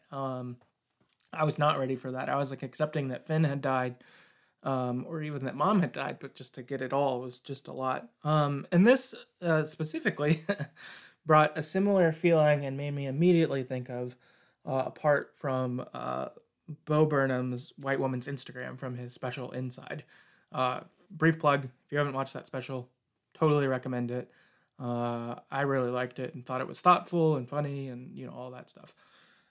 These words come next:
Uh, but through the song White Woman's Instagram, most of it is just a series of describing kind of cute little things that are on a white woman's Instagram, um, uh,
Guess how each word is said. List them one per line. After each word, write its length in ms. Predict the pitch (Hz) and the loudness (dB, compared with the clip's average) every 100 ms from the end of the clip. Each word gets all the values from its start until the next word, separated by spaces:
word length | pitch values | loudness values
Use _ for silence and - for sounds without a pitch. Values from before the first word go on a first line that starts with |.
| - | -10
Uh, 420 | 127 131 127 131 123 _ _ _ _ _ _ _ _ _ - - - | -4 -2 0 -2 -6 _ _ _ _ _ _ _ _ _ -16 -12 -10
but 600 | 165 160 147 147 170 - _ _ - | -2 2 6 4 2 -8 _ _ -8
through 200 | 262 277 | -2 0
the 100 | 233 | 2
song 280 | 180 156 147 | 4 4 6
White 180 | 147 | 4
Woman's 240 | 151 143 131 | 2 -2 -4
Instagram, 560 | 127 - 120 120 123 - _ _ _ _ 202 | -6 -8 -8 -6 -6 -10 _ _ _ _ 2
most 380 | 226 277 277 | 6 6 4
of 100 | 160 | 0
it 220 | 135 131 190 _ _ _ _ - | 2 0 -4 _ _ _ _ -6
is 500 | 156 151 147 - - | -2 -2 -2 -8 -12
just 280 | - 196 202 | -2 0 2
a 40 | 196 | 0
series 380 | 170 160 160 | 2 4 4
of 100 | 139 | 2
describing 640 | 139 147 143 139 135 139 131 | -4 -4 0 0 2 -2 -4
kind 200 | 143 131 | -10 -12
of 140 | 127 | -6
cute 260 | - 226 - | -2 -2 2
little 220 | 170 156 | 2 2
things 320 | 156 139 127 | 0 -6 -6
that 140 | 135 127 | -6 -4
are 120 | 127 | -4
on 300 | 127 123 123 _ _ _ _ _ | -6 -8 -10 _ _ _ _ _
a 80 | 131 | -8
white 180 | 127 123 | -6 -8
woman's 260 | 127 123 | -8 -10
Instagram, 460 | 127 123 - 143 127 - - - - | -12 -16 -8 -6 -6 -10 -18 -8 2
um, 520 | 151 151 143 135 139 - | 6 6 4 0 -4 -8
uh, 300 | 135 131 139 | -4 -4 -4